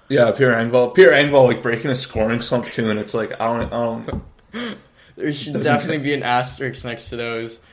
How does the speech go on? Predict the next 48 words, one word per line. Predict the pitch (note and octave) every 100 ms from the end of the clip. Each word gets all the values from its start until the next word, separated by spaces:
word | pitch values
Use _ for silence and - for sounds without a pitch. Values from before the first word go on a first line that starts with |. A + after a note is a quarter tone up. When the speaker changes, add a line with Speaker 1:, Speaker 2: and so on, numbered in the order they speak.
| -
Speaker 1:
Yeah, | C#3+ B2+
I'm | C3
gonna, | D3
I'm | C3+ C3+
gonna | D3+
remember | D3+ C3 C3 B2
that | A2 A2+
when | A2+
I'm | A2+
looking | G#2+
at | A#2
the | A#2
season | B2 A2+ A2+
totals | A2+ A2+ A2+
for | -
sure. | - A2+ A2+ - - D#3 -
Speaker 2:
<laughs> | E3 - - _
Speaker 1:
Um, | C3 B2 B2 A#2+ - _ _ _ _
and | A#2+ C3
then | C#3+ C#3 - -
in | D#3+ E3
the | A#2+
third | - C3+ B2+ A2+
period, | B2 B2
I | A#2+
mean, | A2
Carolina | - B2 A2+ A2 A2+
just | G#2+ -
put | - A#2
on | G#2+
a | G2
clinic, | - - A#2 A#2 A2+ -
didn't | B2 A#2
give | A#2 A2 -
Toronto | - A#2+ A2 A2 G#2+
anything. | A#2 A#2+ A#2+ A#2+ A#2+ - _ _ _
They | A#2
gave | A2+ A2+
up, | A2+
Speaker 2:
Yeah. | A2
Speaker 1:
like, | G#2+
six | - - B2 G#2+
shots. | - B2 A2+ A2+
He | -
stopped | G#2 B2 A#2 -
all | A2 A2+
of | A2
them. | A2 A2+ A2+